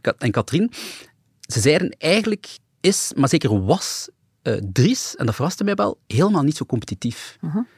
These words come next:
Speaker 1: Zeker als kind niet. Hij deed aan veldlopen en hij was zelf niet zo uitzonderlijk. Soms eens derde plaats,
Speaker 2: Ja.
Speaker 1: maar vaak vierde, vijfde. En voor hem was dat prima. Er moest niet meer zijn. Meer nog, ze vertellen de anekdote dat hij een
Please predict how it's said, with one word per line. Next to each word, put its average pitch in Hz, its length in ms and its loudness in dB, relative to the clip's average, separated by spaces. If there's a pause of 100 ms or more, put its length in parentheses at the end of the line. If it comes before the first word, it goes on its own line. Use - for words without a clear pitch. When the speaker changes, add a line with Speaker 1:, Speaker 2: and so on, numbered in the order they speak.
(100)
Speaker 1:
Zeker - 260 2
als 110 120 -2
kind 147 200 2
niet. 101 160 0
Hij - 200 -18
deed - 180 0
aan 101 120 2
veldlopen 180 600 4
en 107 140 0
hij 113 100 4
was 113 200 2
zelf 110 320 2
niet 117 220 2
zo 120 120 0
uitzonderlijk. 127 720 0
Soms 226 420 0
eens 143 380 4 (240)
derde 123 300 0
plaats, - 460 -4 (100)
Speaker 2:
Ja. 170 220 -6
Speaker 1:
maar 110 140 0
vaak 131 220 2
vierde, 135 320 0
vijfde. 170 400 0
En 139 100 -8
voor 120 80 -2
hem 170 100 0
was 202 100 0
dat 120 140 -4 (260)
prima. 156 400 -2 (720)
Er 117 160 -2
moest 131 360 4
niet 123 340 4
meer 107 380 4
zijn. 135 360 2 (400)
Meer 127 180 4
nog, 190 100 0
ze - 180 -2
vertellen 131 340 2
de 139 80 2
anekdote 123 500 2
dat 131 180 0
hij 107 160 2
een 98 80 0